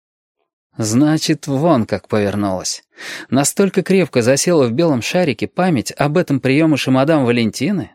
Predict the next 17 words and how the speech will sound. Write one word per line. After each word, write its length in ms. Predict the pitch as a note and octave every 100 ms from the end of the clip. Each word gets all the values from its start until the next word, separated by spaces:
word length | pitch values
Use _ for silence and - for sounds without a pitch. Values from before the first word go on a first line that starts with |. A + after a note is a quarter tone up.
| -
что 260 | - D#3
в 80 | C#3+
него, 400 | D#3 F#3+ A3 F3+
в 100 | E2
Лотика, 520 | A#2+ G3 G#3 - F2+
он 180 | C3+ G3
и 40 | G3+
превратился. 840 | G3 F#3 F#3+ F#3+ G3+ G#2 - - _ _ _ _ _
Конечно, 680 | - G#2+ G2+ A2+ - E3+ D#3 _ - - -
мраморный 500 | C#3+ A3+ G3 C#3 C3
мальчик, 420 | F#3 A3 - -
он 140 | D#3
ведь 140 | G#3+ G3+
без 180 | F#3 G#3
души, 440 | G#3+ A#3+ - G#3
просто 400 | - F3 F#3+ G#3+
оболочка. 680 | F#3 G#3 A#3+ F3+ - -